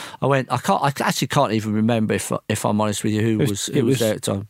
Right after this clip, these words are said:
Speaker 2: For the Chelsea fans listening who are shouting at their radio now,
Speaker 1: Yeah.
Speaker 2: it was, uh, John Hollins,
Speaker 1: Yeah, I
Speaker 2: I
Speaker 1: was
Speaker 2: think.
Speaker 1: just gonna say, I
Speaker 2: Yeah.
Speaker 1: think it was John Hollins, but it wasn't John Hollins I, I, d-, I dealt with
Speaker 2: Right,
Speaker 1: when
Speaker 2: okay.
Speaker 1: I went, I went, uh, when I went there.
Speaker 2: So they just went, they just went cold on that, did they? And,
Speaker 1: Yeah,
Speaker 2: yeah.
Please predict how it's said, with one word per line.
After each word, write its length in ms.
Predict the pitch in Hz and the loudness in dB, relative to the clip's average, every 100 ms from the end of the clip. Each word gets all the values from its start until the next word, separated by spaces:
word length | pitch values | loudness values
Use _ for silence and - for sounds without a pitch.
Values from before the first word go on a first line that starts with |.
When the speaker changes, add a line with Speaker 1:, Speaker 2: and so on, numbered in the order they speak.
| - | -4
Speaker 2:
For 120 | 117 | -2
the 80 | 120 | 2
Chelsea 320 | 160 151 123 | 4 4 2
fans 260 | 120 107 104 | 2 2 0
listening 460 | 107 98 92 92 | 0 0 2 2
who 100 | 95 | 0
are 40 | 92 | 0
shouting 340 | - 110 98 | 2 2 2
at 80 | 104 | 0
their 160 | 98 98 | 0 2
radio 320 | 104 101 92 | 2 2 0
now, 120 | 92 | 0
Speaker 1:
Yeah. 80 | 92 | 0
Speaker 2:
it 60 | 71 | 0
was, 180 | 98 104 | 0 0
uh, 200 | 95 95 | 0 0
John 240 | - 110 | -2 -2
Hollins, 340 | 104 107 98 87 | 0 0 0 0
Speaker 1:
Yeah, 100 | 123 | 2
I 40 | 120 | 2
Speaker 2:
I 20 | |
Speaker 1:
was 60 | 104 | 0
Speaker 2:
think. 40 | |
Speaker 1:
just 120 | 151 | 0
gonna 120 | - 120 | 0 0
say, 180 | 143 110 | 2 2
I 60 | |
Speaker 2:
Yeah. 140 | 113 107 | 2 2
Speaker 1:
think 80 | 113 | 2
it 40 | |
was 100 | 120 | -2
John 240 | - 131 113 | 0 2 2
Hollins, 240 | 120 107 | 2 0
but 80 | 131 | 0
it 60 | 127 | 2
wasn't 260 | 143 151 | 0 0
John 160 | 135 139 | 2 2
Hollins 460 | 120 120 120 104 | 2 0 0 0
I, 160 | 117 110 107 - | 0 0 -2 -2
I, 120 | 110 | -2
d-, 160 | 104 - - | 0 -4 -4
I 80 | 104 | -2
dealt 320 | - 107 - | 0 0 0
with 160 | 98 | 0
Speaker 2:
Right, 220 | 117 113 98 | 2 2 2
Speaker 1:
when 100 | 107 | 2
Speaker 2:
okay. 60 | |
Speaker 1:
I 40 | 104 | 0
went, 120 | 104 | -2
I 100 | 107 | -2
went, 220 | 104 104 - _ | -2 -2 -6 _
uh, 480 | 110 101 101 95 98 - | -4 -2 -2 -2 -4 -6
when 180 | 110 98 | -2 -2
I 40 | |
went 260 | 101 98 - | 0 -2 -4
there. 240 | 95 98 - | -6 -6 0
Speaker 2:
So 120 | 156 | 2
they 100 | 165 | 4
just 160 | 143 | 2
went, 160 | 139 123 | 0 2
they 120 | 127 | 4
just 180 | 139 127 | 4 2
went 120 | 123 | 0
cold 220 | 120 139 | 2 2
on 80 | 127 | 2
that, 140 | 101 - | -2 -2
did 80 | |
they? 180 | 95 107 | -2 0
And, 80 | 113 131 | 2 2
Speaker 1:
Yeah, 60 | |
Speaker 2:
yeah. 420 | 139 147 143 139 | 2 2 2 2